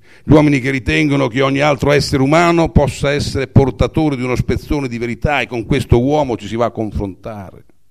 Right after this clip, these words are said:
sempre pronti a mettersi in discussione.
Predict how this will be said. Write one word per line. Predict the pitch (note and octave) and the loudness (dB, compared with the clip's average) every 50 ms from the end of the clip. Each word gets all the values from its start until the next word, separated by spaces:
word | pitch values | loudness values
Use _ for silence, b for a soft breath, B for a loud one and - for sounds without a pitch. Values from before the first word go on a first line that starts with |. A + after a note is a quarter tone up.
| _ _ _ - _ _ _ _ | _ _ _ -20 _ _ _ _
sempre | - - A#2+ G#2 A2+ G#2 | -10 -8 -6 -4 -4 -2
pronti | - B2 B2+ A2+ G2+ - | -2 -2 -2 -4 -6 -8
a | G2+ | -6
mettersi | G2+ A2 G#2 - G2 F2 - F#2+ | -6 -6 -6 -8 -10 -10 -10 -10
in | F#2 | -10
discussione. | F2+ F2+ - - - - - F#2 G2+ G#2+ F#2 E2+ - - - - - | -8 -10 -12 -10 -12 -12 -10 -8 -10 -10 -10 -12 -14 -20 -20 -20 -20